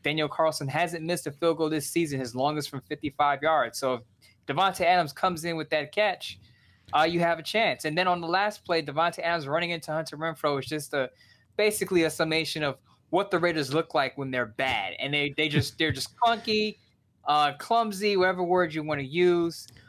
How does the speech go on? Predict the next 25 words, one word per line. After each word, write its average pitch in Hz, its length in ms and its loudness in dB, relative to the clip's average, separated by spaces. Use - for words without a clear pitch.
But 190 100 2
what 214 120 4
I 214 120 4
will 226 220 4
say, 226 240 2
what 180 140 0
I 185 80 4
will 190 180 2
say 185 380 2
is 160 220 -6
part 240 260 4
of 208 140 0
the 208 80 0
collapse 165 720 -4
and 135 180 -18
what 160 180 -10
stuck 180 280 -2
out 170 180 2
to - 80 -14
me 170 120 -6
when 151 120 -6
I 143 140 2
watched 143 320 0
the 135 60 -12
game, 127 440 -6